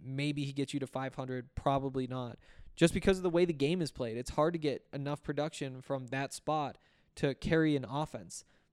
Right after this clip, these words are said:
But when Laviska was healthy last year, he was putting up two hundred yards a game. He was putting up, like, I don't know, at least a touchdown and a half a game. So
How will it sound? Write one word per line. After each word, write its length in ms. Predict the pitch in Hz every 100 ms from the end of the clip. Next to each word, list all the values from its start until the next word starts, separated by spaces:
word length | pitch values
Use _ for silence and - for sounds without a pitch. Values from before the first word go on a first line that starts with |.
| _ _ _ _ _ _ _ - - 151
But 320 | 220 233 190 _ - _ _ -
when 260 | 160 165
Laviska 400 | 156 139 208 -
was 160 | 208 175
healthy 380 | 160 175 - 220
last 360 | 208 214 -
year, 320 | 226 240 262 - _ _ _ _
he 180 | - -
was 140 | 247 233
putting 320 | 226 208 202
up 180 | 226 -
two 160 | 190
hundred 220 | 180 165
yards 220 | 156 143 127
a 40 |
game. 360 | 147 202 113 - _
He 140 | 165
was 120 | 202 -
putting 280 | 196 170
up, 200 | 202 190
like, 240 | 131 131 120 _ _ _ _ _ _ _ _ _ -
I 40 |
don't 140 | 165 127
know, 240 | 139 151
at 100 | 156
least 220 | 196 240
a 40 | 143
touchdown 460 | - 156 - 139
and 140 | 127 113
a 40 |
half 280 | 135 190 220
a 40 |
game. 320 | 127 110 127 151 _ - _ _ _ _ _ _ -
So 520 | - 196 190 180